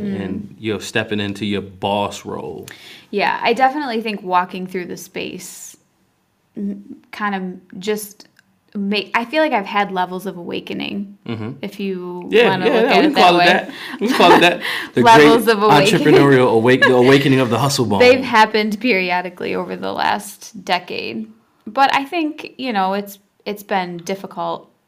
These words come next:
Speaker 1: for me to take that, that step.
Speaker 2: Right.
Speaker 1: Or that leap, that leap of faith or whatever you wanna call it, to pursue something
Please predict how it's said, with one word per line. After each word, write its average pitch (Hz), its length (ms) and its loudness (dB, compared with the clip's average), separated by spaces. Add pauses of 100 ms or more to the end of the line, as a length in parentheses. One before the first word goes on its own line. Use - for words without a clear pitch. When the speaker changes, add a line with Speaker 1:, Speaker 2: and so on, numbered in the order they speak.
Speaker 1:
for 190 200 -10
me 175 240 -10
to 170 120 -10
take 175 260 -14
that, - 320 -8 (720)
that - 240 -8
step. - 500 -6 (340)
Speaker 2:
Right. 90 280 -12 (560)
Speaker 1:
Or 190 160 -4
that 175 240 -6
leap, 175 320 -10 (140)
that 170 280 -8 (160)
leap 180 280 -12
of 170 80 -16
faith 165 400 -8
or 165 100 -10
whatever 160 220 -12
you 165 120 -12
wanna 156 180 -8
call 160 260 -8
it, - 120 -12
to 196 120 -14
pursue 165 560 -12
something 156 800 -12